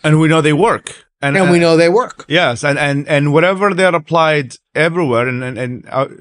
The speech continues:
Speaker 1: the data also, like, and, and to be honest, I mean, I lived under authoritarianism. It's not
Speaker 2: Right.
Speaker 1: that fun. And to give you, like, one story which I, which I learned is that, I mean, it's always a big question about how did the Ottoman Empire f-, fall.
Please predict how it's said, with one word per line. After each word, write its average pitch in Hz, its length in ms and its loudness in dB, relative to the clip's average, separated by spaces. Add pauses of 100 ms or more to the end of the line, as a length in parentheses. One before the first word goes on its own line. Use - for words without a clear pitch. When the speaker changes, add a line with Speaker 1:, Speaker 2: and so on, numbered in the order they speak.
(140)
Speaker 1:
the 123 120 -6
data 131 380 -2
also, 123 200 -8
like, 120 300 -8 (460)
and, 151 200 -2
and 165 140 -2
to 175 60 -4
be 175 80 0
honest, 269 160 0
I 220 40 -2
mean, 214 140 -4
I 175 140 0
lived 240 320 -2
under 196 160 -2
authoritarianism. 156 800 0
It's 104 140 -14
not 160 140 -4
Speaker 2:
Right. 156 60 -8
Speaker 1:
that 151 140 0
fun. 101 360 -4 (640)
And 156 240 -4
to 156 40 -2
give 226 160 0
you, 277 100 2
like, 202 180 -2
one 170 240 -2
story 165 340 2
which 127 160 0
I, 127 120 -4
which 139 140 -6
I 139 80 -2
learned 135 400 -2 (420)
is 123 220 -4
that, 123 320 -2 (280)
I 135 60 -4
mean, 147 80 0
it's 151 100 -2
always 190 340 2
a 160 60 0
big 147 160 0
question 143 420 -2
about 117 260 -4
how 143 160 0
did 131 140 -6
the 135 60 -2
Ottoman 123 280 0
Empire 117 380 -4
f-, - 300 -20 (240)
fall. 101 300 -2